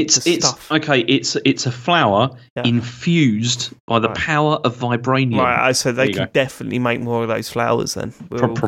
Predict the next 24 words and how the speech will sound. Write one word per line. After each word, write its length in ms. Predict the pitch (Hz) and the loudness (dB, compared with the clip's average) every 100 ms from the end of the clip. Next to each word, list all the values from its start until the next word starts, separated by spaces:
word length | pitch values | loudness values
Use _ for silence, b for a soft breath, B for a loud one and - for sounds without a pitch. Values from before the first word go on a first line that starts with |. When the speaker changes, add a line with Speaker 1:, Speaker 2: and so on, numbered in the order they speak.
| 107 | -4
Speaker 1:
probably, 160 | 98 92 | -2 0
yeah, 160 | 87 85 - | 0 -4 -8
Speaker 2:
Yeah. 160 | - 90 | -6 -6
Speaker 1:
yeah. 40 | - B B B B | -8 B B B B
Speaker 2:
Uh, 280 | - 120 - | -4 -4 -4
Harry 300 | - 170 190 | -2 0 2
is 100 | 180 | 0
still 220 | - 165 | 0 0
saying, 260 | - 147 151 | 2 2 2
"He's 260 | 214 233 | 0 2
not 380 | 269 320 302 - | 2 2 0 0
dead. 220 | 214 175 | 0 2
He 140 | 147 214 | 0 -2
can't 440 | - - 277 262 | -2 0 2 2
be. 120 | 143 127 | 0 0
This 280 | 226 - | 0 0
makes 240 | 240 233 - | 0 -2 -2
no 320 | 214 220 226 | 0 2 2
sense." 480 | 208 - 160 - - | 2 0 0 -2 -2
That's 240 | 147 - | -2 0
literally 400 | 160 151 - 139 | -2 -2 -2 -2
what 180 | 123 120 | 0 0
Harry 200 | 117 117 | 0 -2
said. 300 | 110 120 104 | -4 -6 -6